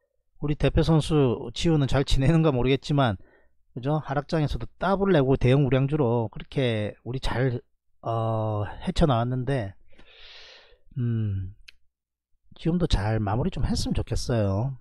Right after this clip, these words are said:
아직 완전 끝난 것도 아니고, 뭐, 이런 말씀 드리니까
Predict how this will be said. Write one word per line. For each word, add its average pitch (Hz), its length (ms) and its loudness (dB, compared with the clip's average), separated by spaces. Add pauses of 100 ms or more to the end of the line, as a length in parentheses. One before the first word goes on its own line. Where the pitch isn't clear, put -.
아직 190 240 -4
완전 110 240 0
끝난 220 520 2
것도 226 220 -2
아니고, 131 540 4
뭐, 117 380 0 (920)
이런 170 260 2
말씀 143 240 4
드리니까 143 720 2